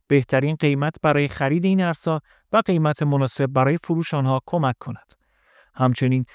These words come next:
تنها با دانش مناسب است که می‌توانید اقداماتی مانند جابجایی ارزهای دیجیتال،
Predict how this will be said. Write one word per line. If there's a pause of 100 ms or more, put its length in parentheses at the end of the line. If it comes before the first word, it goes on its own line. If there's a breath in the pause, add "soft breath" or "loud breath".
(140 soft breath)
تنها
با
دانش
مناسب
است
که
می‌توانید
اقداماتی
مانند (260 soft breath)
جابجایی
ارزهای
دیجیتال،